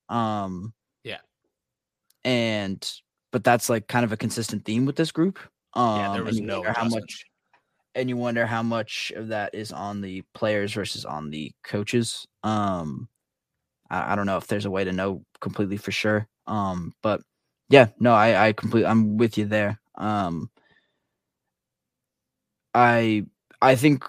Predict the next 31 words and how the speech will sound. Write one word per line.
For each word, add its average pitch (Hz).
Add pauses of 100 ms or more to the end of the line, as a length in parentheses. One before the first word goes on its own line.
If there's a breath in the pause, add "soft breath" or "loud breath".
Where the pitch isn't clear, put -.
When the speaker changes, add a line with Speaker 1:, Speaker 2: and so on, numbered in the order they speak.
(140)
Speaker 1:
I, 110
I 127
still 127
am, 113 (720)
I 107
don't 110
know. 98 (880)
That's, - (800)
I 131
feel 139
like 135
James 135
Pierre 123
is 113
good 113
in 110
doses, 107
but 101
if 104
you're, 104
if -
you're 104 (640)
leaving 131
him 123
out 120
him 123
for 117
a 107
full 113
game, 110
that, 101